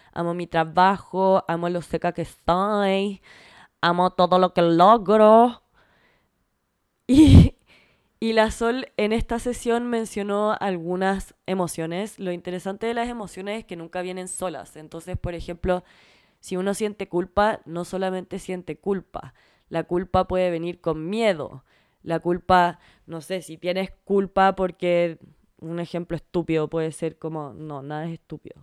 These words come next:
sí hay cosas estúpidas", pero un ejemplo puede ser que se te perdió el libro de tu mejor amiga y tú sientes culpa porque sabes que tu amiga quiere mucho el libro, pero también sientes miedo porque te da miedo cómo, cómo va a reaccionar cuando se entere.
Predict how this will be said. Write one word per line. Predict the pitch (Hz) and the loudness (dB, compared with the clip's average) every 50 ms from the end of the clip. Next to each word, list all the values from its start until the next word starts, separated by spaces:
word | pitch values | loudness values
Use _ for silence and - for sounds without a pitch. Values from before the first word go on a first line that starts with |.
| 139 _ | _ _
sí | _ _ - 151 | _ _ -12 -12
hay | 143 135 - | -12 -12 -14
cosas | _ 139 139 - 143 139 | _ -18 -18 -16 -18 -18
estúpidas", | 139 _ - 139 - - - _ _ | -18 _ -20 -18 -18 -20 -20 _ _
pero | - - - - - _ _ _ _ _ - - _ _ _ _ _ _ - | -20 -18 -18 -18 -20 _ _ _ _ _ -20 -20 _ _ _ _ _ _ -6
un | 180 185 | -2 -2
ejemplo | 190 180 - 190 185 - 190 190 185 | -2 -2 -2 -4 -2 -2 -2 -2 2
puede | 196 190 190 190 180 | 4 6 6 6 4
ser | - - 190 180 - - | 2 2 0 0 0 0
que | - 190 185 185 185 185 190 180 - _ _ _ _ _ | 2 6 8 10 10 10 8 6 2 _ _ _ _ _
se | _ - 196 185 | _ -2 -2 0
te | 175 180 175 | 2 2 2
perdió | 165 180 170 170 165 185 185 190 190 | 4 2 2 2 2 4 4 6 6
el | 190 180 180 185 | 6 4 4 2
libro | 185 185 175 180 185 | 2 2 4 6 6
de | 185 180 | 6 6
tu | - 190 | 4 0
mejor | 185 180 165 - - 180 180 | 0 0 -2 0 2 4 4
amiga | 180 175 165 151 120 107 - 123 139 - _ | 4 2 0 -4 -4 -6 -10 -10 -14 -18 _
y | - 185 180 | -8 -6 -6
tú | - - 175 175 | -2 -2 -2 -2
sientes | - - 185 170 165 - 175 170 151 - | -2 -2 -2 -2 0 0 -2 -2 -2 -6
culpa | _ - 214 202 170 - - 170 175 190 | _ 2 2 2 2 4 4 6 6 6
porque | - 185 175 - 170 | 4 0 -2 -2 -6
sabes | 160 - 170 165 165 170 - | -4 -2 0 0 0 0 -2
que | - 175 | -4 -6
tu | - 170 | -4 -4
amiga | 160 160 160 160 165 165 | -4 -4 -4 -2 -2 -2
quiere | 160 170 160 156 | -2 -4 -6 -6
mucho | 147 143 147 - - - | -6 -8 -12 -10 -6 -6
el | 160 165 | -4 -2
libro, | 185 208 196 165 156 156 165 220 302 - _ _ _ _ _ _ _ _ _ _ _ _ _ | -2 -2 -2 -2 0 0 -2 -2 -4 -6 _ _ _ _ _ _ _ _ _ _ _ _ _
pero | - 254 262 247 226 208 214 247 | 4 6 6 6 6 4 4 2
también | - - 185 180 180 180 185 196 | 4 4 4 4 4 4 2 2
sientes | 190 - 208 202 196 202 208 | 2 2 0 -2 0 -2 -4
miedo | 196 214 240 262 247 233 226 240 | -2 0 2 4 4 4 4 2
porque | 226 226 185 - 185 | 0 -4 -4 -2 -4
te | 170 - 180 | 0 4 4
da | 175 180 | 4 4
miedo | 185 185 190 196 202 196 | 2 2 2 0 0 0
cómo, | - 196 185 185 180 175 170 160 156 - _ | -2 -4 -2 -2 -2 -2 -2 -4 -6 -4 _
cómo | 185 175 175 175 180 | -2 0 0 0 2
va | 180 180 | 2 2
a | 180 | 4
reaccionar | 180 180 175 175 - - - 165 160 160 160 156 - | 4 2 2 2 -2 -6 -8 -4 -4 -4 -4 -2 -2
cuando | 165 160 160 165 160 | -2 -2 -2 -2 -4
se | 135 156 | -6 -6
entere. | 147 143 - - 190 175 151 - - 131 | -8 -6 0 2 2 2 2 0 -6 -12